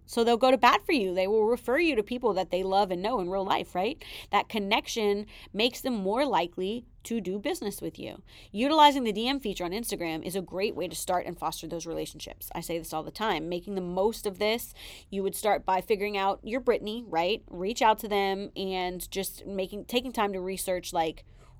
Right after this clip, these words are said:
what their actual issues are. They're gonna tell you at some point,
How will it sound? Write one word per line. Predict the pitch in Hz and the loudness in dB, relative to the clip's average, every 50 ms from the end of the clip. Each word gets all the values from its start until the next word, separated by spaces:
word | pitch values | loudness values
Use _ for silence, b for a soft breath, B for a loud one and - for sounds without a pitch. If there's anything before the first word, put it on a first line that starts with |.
| b | b
what | - 190 175 208 208 202 | -16 -2 0 0 0 4
their | - 190 185 - | 2 2 2 2
actual | - 175 170 - - 202 - - | 0 -2 -4 -4 -6 -6 -4 -4
issues | 190 185 - - 190 170 - | -6 -6 -4 -6 -8 -10 -8
are. | - - 170 147 - - - - - - b b b b b b b b b b - | -4 -2 -2 -2 -2 -4 -10 -14 -20 -20 b b b b b b b b b b 0
They're | 180 226 254 | 2 4 6
gonna | 269 339 285 | 6 6 4
tell | 190 - 202 208 202 185 | 4 4 4 4 4 4
you | 170 127 - - | 2 -4 -6 -8
at | - 175 | -8 -6
some | - 185 180 170 | -6 -6 -8 -6
point, | - 143 117 - | -8 -10 -10 -10